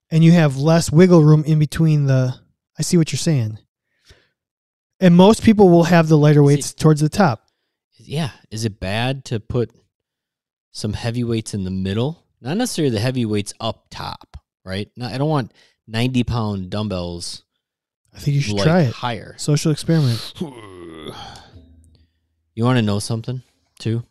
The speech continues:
Speaker 1: Yes, I
Speaker 2: Speaking
Speaker 1: do
Speaker 2: of,
Speaker 1: wanna know
Speaker 2: speaking of
Speaker 1: something.
Speaker 2: dumbbells, um, I think I told this to you a couple weeks ago, but, like,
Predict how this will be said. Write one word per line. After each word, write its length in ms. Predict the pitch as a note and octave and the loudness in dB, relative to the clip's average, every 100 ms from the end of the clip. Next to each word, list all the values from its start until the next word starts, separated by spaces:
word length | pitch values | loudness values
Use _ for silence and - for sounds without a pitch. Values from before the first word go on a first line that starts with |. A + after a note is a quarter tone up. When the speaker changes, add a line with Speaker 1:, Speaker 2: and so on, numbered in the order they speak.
| _ _ _ _ _ _ _ | _ _ _ _ _ _ _
Speaker 1:
Yes, 340 | E3+ A#2 - | -4 -2 -6
I 20 | - | -2
Speaker 2:
Speaking 160 | A#2 | 2
Speaker 1:
do 120 | C#3+ | 4
Speaker 2:
of, 60 | D3+ | 4
Speaker 1:
wanna 120 | C#3 | 4
know 160 | B2+ B2+ | 2 0
Speaker 2:
speaking 200 | A#2 A#2 | 0 0
of 80 | G2+ | -4
Speaker 1:
something. 60 | - | -6
Speaker 2:
dumbbells, 460 | F#2 G#2 A2+ - - _ _ _ _ _ _ _ _ | -6 -6 -8 -10 -20 _ _ _ _ _ _ _ _
um, 320 | G2+ G2+ F#2+ | -8 -6 -6
I 100 | D2+ | -8
think 200 | F#2 D3+ | -8 -4
I 40 | A#2 | -4
told 220 | - F#2 | -6 -8
this 280 | F2 - - | -8 -10 -16
to 200 | - F#2+ | -16 -12
you 140 | F2 | -10
a 40 | D#2+ | -10
couple 280 | - F2+ E2 | -10 -10 -10
weeks 260 | F2 - | -12 -12
ago, 180 | F#2 D2+ | -12 -12
but, 220 | F2 D#2+ - _ _ _ _ _ _ _ _ _ _ _ _ _ F#2+ | -12 -14 -16 _ _ _ _ _ _ _ _ _ _ _ _ _ -12
like, 160 | G2+ | -12